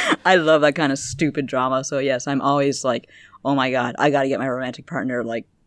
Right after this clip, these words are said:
first. Uh, the, the game is five minutes old. I don't care. I want my romantic partner right now."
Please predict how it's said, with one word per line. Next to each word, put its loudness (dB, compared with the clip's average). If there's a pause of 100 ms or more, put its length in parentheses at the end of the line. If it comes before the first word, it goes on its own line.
(100)
first. 2
Uh, -2
the, -2
the 0
game 2
is 0
five 4
minutes 2
old. 0
I 6
don't 2
care. 0
I 2
want 0
my -2
romantic -2
partner -2
right 0
now." -6